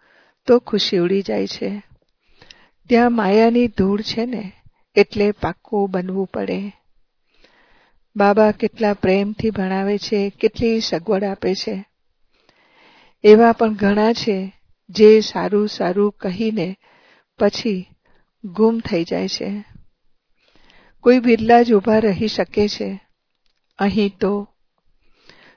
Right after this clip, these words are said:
જ્ઞાનનો નશો જોઈએ. દારૂનો પણ નશો હોય છે ને. કોઈએ દેવાળું માર્યું હોય અને દારૂ પીધો, જોરથી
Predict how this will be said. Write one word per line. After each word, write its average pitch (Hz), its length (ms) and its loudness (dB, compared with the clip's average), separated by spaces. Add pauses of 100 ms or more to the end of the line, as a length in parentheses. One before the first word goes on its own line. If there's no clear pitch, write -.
જ્ઞાનનો 208 600 2
નશો 185 400 -2
જોઈએ. 202 480 -4 (1400)
દારૂનો 214 520 2
પણ 220 200 -2
નશો 208 380 -2
હોય 202 260 -4
છે 269 200 -6
ને. 196 240 -8 (1080)
કોઈએ 202 420 4
દેવાળું 190 540 0
માર્યું 202 320 -2
હોય 196 420 -4 (800)
અને 226 460 4
દારૂ 196 340 2
પીધો, 196 560 -4 (1000)
જોરથી 226 800 4